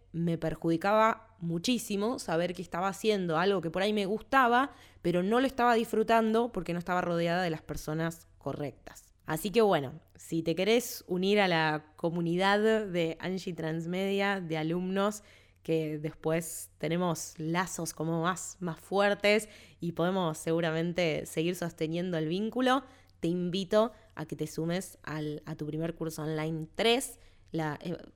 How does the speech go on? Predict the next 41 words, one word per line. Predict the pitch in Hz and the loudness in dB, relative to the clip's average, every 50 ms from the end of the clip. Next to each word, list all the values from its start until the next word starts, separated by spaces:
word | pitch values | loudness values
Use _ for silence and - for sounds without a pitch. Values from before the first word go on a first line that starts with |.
| _ - | _ -8
como | - 160 147 151 | -6 -4 -4 -4
les | 156 156 | -4 -4
decía | 160 151 170 160 | -4 -2 -2 -2
recién, | 160 156 170 180 226 | -2 -2 -2 -2 -2
va | 202 | 0
a | 165 | -2
ser | 156 - 160 | -2 -2 -2
la | 175 170 151 - - - - | 0 0 -2 -2 -6 -10 -6
última | 202 220 233 233 - 233 226 214 196 - - | -2 -2 -2 -2 -2 -2 -2 -2 -2 -4 -6
edición | - 165 156 165 160 - - 180 180 | -6 -4 -4 -4 -6 -4 -4 -4 -2
del | 160 147 156 | -2 0 0
año. | 165 190 220 226 254 294 349 - | 0 0 0 0 0 0 -2 -2
Los | 208 185 165 - | -4 -4 -4 -4
cupos | - 190 165 165 180 185 170 | -6 -8 -4 -2 -2 -4 -2
son | - 170 170 185 180 - - _ _ _ _ _ | -2 -2 -2 -2 -4 -8 -14 _ _ _ _ _
súper | - - - 240 240 214 254 226 | -12 -6 -4 -4 -2 0 0 0
limitados, | 180 156 156 156 180 185 202 202 220 247 294 294 - - - | 0 -2 -4 -2 0 0 2 2 0 0 -2 -6 -8 -10 -6
ya | - 160 160 165 165 - - | -4 -2 0 0 0 -2 -4
hay | - 147 147 156 151 | -6 -6 -6 -4 -4
algunos | 151 151 151 170 170 160 | -4 -4 -2 -2 -4 -4
que | - - | -6 -8
están | - - 156 160 165 165 160 - - | -8 -6 -4 -4 -2 -4 -4 -6 -8
ocupados, | - 151 139 - 147 170 196 214 226 214 | -12 -12 -10 -6 -2 0 0 0 0 -2
así | 175 151 156 | -4 -6 -4
que | 147 160 | -6 -4
ya | 156 170 165 151 - | -4 -2 -4 -4 -4
hay | - 151 156 | -4 -4 -4
un | 156 | -4
poquito | - 151 156 165 165 | -4 -6 -8 -4 -2
menos. | 165 190 214 240 254 302 311 - - - - - _ _ | 0 0 2 2 2 0 0 -4 -14 -20 -20 -20 _ _
Y | - 180 185 180 | -8 -8 -6 -6
si | - - | -6 -6
estás | - - 196 208 | -6 -4 -4 -6
escuchando | 208 208 202 190 - 208 214 214 214 214 | -6 -6 -6 -6 -4 -4 -2 -2 -2 -2
esto | 202 - - - 143 - - | -4 -4 -8 -10 -10 -10 -10
en | - 151 156 | -8 -8 -6
tiempo | 151 170 170 175 175 - 175 175 170 180 | -4 -4 -2 -4 -4 -2 -2 -2 -2 -2
real, | 180 190 220 240 254 240 226 233 254 262 - - - - - _ _ _ | -2 0 2 4 6 6 8 6 6 2 0 -10 -20 -20 -20 _ _ _
fíjate | - - 170 - - 185 185 196 | -8 -8 -6 -4 -4 -4 -4 -4
que | 175 175 | -6 -6
está | - - 175 170 - | -4 -2 -2 -2 -4